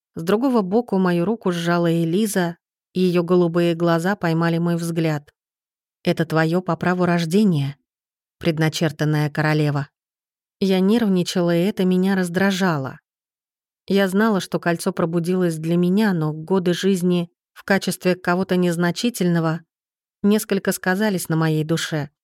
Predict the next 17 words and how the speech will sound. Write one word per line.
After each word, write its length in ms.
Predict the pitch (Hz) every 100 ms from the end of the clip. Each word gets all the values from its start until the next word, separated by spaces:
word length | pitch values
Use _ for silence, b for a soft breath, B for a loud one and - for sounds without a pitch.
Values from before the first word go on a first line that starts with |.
| _ _ _ _ _ _
Сомнения 540 | - 185 208 240 202
вперемешку 600 | - 185 185 196 214 -
со 160 | 175 175
страхом 600 | - 208 233 - 180 175
были 200 | 202 196
густыми 680 | 180 185 - 226 208 190 190
и 40 |
резкими. 640 | 214 202 - - 147 - _ _ _ _ _ _ _ -
Я 180 | 185 196
знала, 340 | 208 254 220
что 240 | - - 180
Кривы 380 | 190 214 190
приняли 440 | 180 233 240 180 156
меня 460 | 160 156 156 147
и 40 | 151
сделали 420 | 156 180 180 175
своей. 680 | 170 180 185 190 208 160